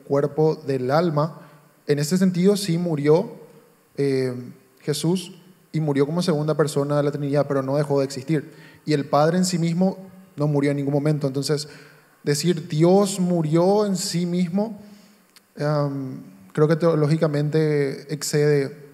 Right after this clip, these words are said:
eh, las afirmaciones que podemos hacer. Pero sí es importante entender de que sin la Trinidad, ya que estamos hablando mucho de ese tema y es el, el tópico de hoy, esta doctrina de la muerte justamente de Jesús,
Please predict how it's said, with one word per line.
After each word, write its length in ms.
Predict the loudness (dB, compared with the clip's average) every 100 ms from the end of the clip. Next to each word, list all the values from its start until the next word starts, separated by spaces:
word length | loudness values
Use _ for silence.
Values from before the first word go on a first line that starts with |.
| -20 _ _ _ _ _ _ _ _ -8
eh, 360 | -4 -2 -2
las 140 | 0 0
afirmaciones 420 | 0 -2 -2 -2
que 80 | -2
podemos 360 | 2 2 2 0
hacer. 180 | -2 -6 -12 -20 -20 -20 -20 _ 4
Pero 340 | 6 6 4 0 -14 -20 -18
sí 180 | -6 0
es 60 | 4
importante 540 | 4 2 2 0 0
entender 520 | -2 0 4 4 4 -4 -20 -20 -10
de 180 | -2 -2
que 460 | 0 0 0 -2 -12
sin 440 | -10 -2 0 2
la 140 | 0 0
Trinidad, 760 | -2 0 2 4 2 0 -12 -18 -14 -6
ya 80 |
que 60 | -2
estamos 260 | -2 0 0
hablando 240 | 0 0
mucho 200 | -2 0
de 80 | 0
ese 120 | 0
tema 260 | -2 -2 -2
y 60 |
es 100 | -2
el, 240 | -4 -6 -10 -18 -20 _ -8
el 120 | -4
tópico 340 | -2 -2 2
de 60 | 2
hoy, 240 | 2 -2 -4 -14 -20 -20 _ _ _ _ -4
esta 260 | -2 0 2
doctrina 720 | 2 0 -2 -2 0 -2 -4 -2
de 120 | 0
la 100 | 0
muerte 440 | -2 -2 -2 -2 -2
justamente 520 | -4 -4 -4 -2 0
de 120 | 0
Jesús, 500 | -2 -4 -6 -6 -12